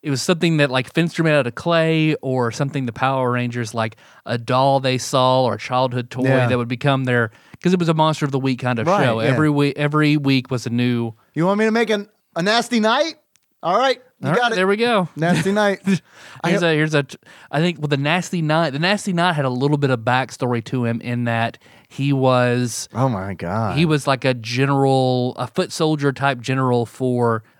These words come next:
Speaker 1: like, uh, Zordon back when he was, like,
Speaker 2: Uh,
Speaker 1: phys-, like, had a body.
Speaker 2: not a
Speaker 1: Fought the
Speaker 2: Finster
Speaker 1: Nasty Knight.
Speaker 2: creation.
Speaker 1: No, no, no, yeah, he
Speaker 2: Th-,
Speaker 1: wasn't.
Speaker 2: that might be why you were
Speaker 1: He was
Speaker 2: so,
Speaker 1: someone
Speaker 2: like
Speaker 1: Rita, like, unsealed a long time ago
Speaker 2: I
Speaker 1: or something.
Speaker 2: see.
Speaker 1: Yeah, yeah.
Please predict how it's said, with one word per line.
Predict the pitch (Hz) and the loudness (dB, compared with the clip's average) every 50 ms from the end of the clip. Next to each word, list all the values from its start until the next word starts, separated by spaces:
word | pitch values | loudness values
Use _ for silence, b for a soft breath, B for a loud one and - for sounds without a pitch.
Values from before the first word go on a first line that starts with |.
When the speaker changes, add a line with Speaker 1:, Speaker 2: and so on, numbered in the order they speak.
| b | b
Speaker 1:
like, | - 131 135 127 113 - - _ _ | -6 -4 -4 -4 -4 -8 -18 _ _
uh, | 131 120 117 117 | -2 -2 -2 -2
Zordon | 113 107 151 170 180 175 165 147 143 131 | -2 -2 0 0 2 2 2 0 0 0
back | 135 135 139 - - | 0 0 0 0 -2
when | 139 117 | -4 -4
he | 135 143 | -4 -4
was, | 135 123 117 110 104 98 - - - - _ _ _ _ | -2 -2 -2 -4 -4 -8 -10 -12 -14 -16 _ _ _ _
like, | - 110 120 - | -8 -8 -8 -8
Speaker 2:
Uh, | 113 - _ _ | -12 -18 _ _
Speaker 1:
phys-, | - 156 156 147 143 - _ | 0 0 0 0 -4 -8 _
like, | - 131 120 107 | -6 -6 -6 -6
had | - - 143 139 | -2 -2 0 0
a | 127 | 0
body. | 110 107 - 113 120 131 131 120 117 110 - 104 | -4 -4 -4 -2 -2 0 -2 -4 -6 -10 -8 -6
Speaker 2:
not | 110 127 123 135 160 170 | -2 0 2 2 2 2
a | 165 | 2
Speaker 1:
Fought | 151 143 147 | 2 2 2
the | 170 170 | 2 0
Speaker 2:
Finster | 139 120 120 117 120 | 0 0 0 0 0
Speaker 1:
Nasty | 113 107 - 123 117 | 0 0 -2 -2 -2
Knight. | 113 110 104 104 | 0 0 -2 -2
Speaker 2:
creation. | 101 92 - 90 85 85 - | -4 -6 -8 -10 -10 -10 -8
Speaker 1:
No, | 104 113 120 | -4 -4 -2
no, | 120 117 | -2 -2
no, | 120 | -2
yeah, | 120 117 110 | -2 -2 -2
he | 113 | -2
Speaker 2:
Th-, | 117 113 | -2 -2
Speaker 1:
wasn't. | 117 117 139 139 | 0 0 0 0
Speaker 2:
that | 143 147 | 0 0
might | 143 156 190 214 | 0 0 0 0
be | 233 220 | -2 -2
why | 170 147 143 139 139 | 0 0 0 0 0
you | 139 139 143 | 0 0 0
were | 143 143 | 0 0
Speaker 1:
He | 147 170 190 | 0 0 0
was | 165 - 139 | 0 0 0
Speaker 2:
so, | 139 135 | 0 0
Speaker 1:
someone | - 165 165 165 160 151 | 0 0 0 0 0 0
Speaker 2:
like | 147 | 0
Speaker 1:
Rita, | 156 156 151 156 | 0 0 0 0
like, | 143 135 135 127 127 | 0 0 -2 -2 -2
unsealed | 120 139 135 123 - - 135 131 127 123 113 | -4 -4 -4 -4 -4 -2 -2 0 0 0 -2
a | |
long | 110 110 110 113 117 110 | -2 -2 -2 -2 -2 -2
time | 113 113 110 107 | -2 -2 -2 -2
ago | 113 107 107 98 | -4 -4 -6 -6
Speaker 2:
I | - | -4
Speaker 1:
or | 98 107 107 | -6 -6 -4
something. | - 110 117 131 131 107 98 98 | -4 -2 -2 0 -2 -2 -4 -4
Speaker 2:
see. | 95 | -6
Speaker 1:
Yeah, | 101 101 | -6 -8
yeah. | 98 - 104 98 98 | -8 -8 -8 -8 -10